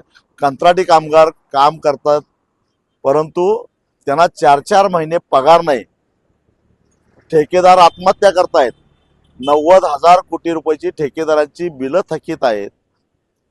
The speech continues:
ठिबक सिंचनाचं अनुदान चार वर्षापासून शेतकऱ्याला मिळालेलं नाही. रोजगार हमीतून ज्या, अ, ज्या विहिरी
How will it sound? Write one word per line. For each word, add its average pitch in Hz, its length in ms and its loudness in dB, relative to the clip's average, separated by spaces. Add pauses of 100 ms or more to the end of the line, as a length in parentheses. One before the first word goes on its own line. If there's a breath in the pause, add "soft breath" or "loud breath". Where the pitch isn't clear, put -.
(140)
ठिबक 165 240 0
सिंचनाचं 170 600 -4
अनुदान 180 640 0
चार 165 180 4
वर्षापासून 165 720 -2
शेतकऱ्याला 147 680 -2 (440)
मिळालेलं 151 520 0
नाही. 117 160 -6 (720)
रोजगार 147 500 2
हमीतून 175 600 -6 (720)
ज्या, 147 120 2
अ, 151 540 2
ज्या 185 100 2
विहिरी 165 380 -6